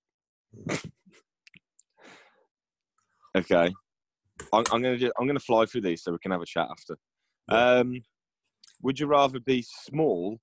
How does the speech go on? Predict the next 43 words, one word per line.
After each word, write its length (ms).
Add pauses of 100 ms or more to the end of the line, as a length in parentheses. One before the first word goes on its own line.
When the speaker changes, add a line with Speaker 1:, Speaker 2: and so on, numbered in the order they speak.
(100)
Speaker 1:
muscle 320
mass 280
wise, 400 (640)
and 200
strong, 640 (200)
or 360 (180)
big 240 (100)
but 200
weak? 260 (920)
Speaker 2:
That's 240
obvious 300
for 100
both 240
of 80
us, 160
isn't 160
it? 100
Neither 240
of 120
us 100
train 240
for 100
strength. 440 (640)
Speaker 1:
No. 360
<laughs> 60 (480)
Speaker 2:
<laughs> 320
Speaker 1:
Um, 300
just 240
massive, 540 (120)
but 180 (220)
can't 220
lift 240
anything. 360 (160)
Speaker 2:
Dude, 120
that'd 160
be 80
great. 360
You'd 140
have, 140
like, 280
no 220
joint 220
forces, 520